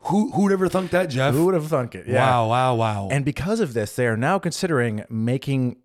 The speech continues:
Speaker 2: some form of this ticket permanent 'cause they're like, "Okay, this is actually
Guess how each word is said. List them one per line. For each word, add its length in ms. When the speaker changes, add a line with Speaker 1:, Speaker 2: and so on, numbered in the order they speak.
Speaker 2:
some 340
form 300
of 100
this 140
ticket 360
permanent 560
'cause 140
they're 100
like, 140
"Okay, 320
this 180
is 120
actually 500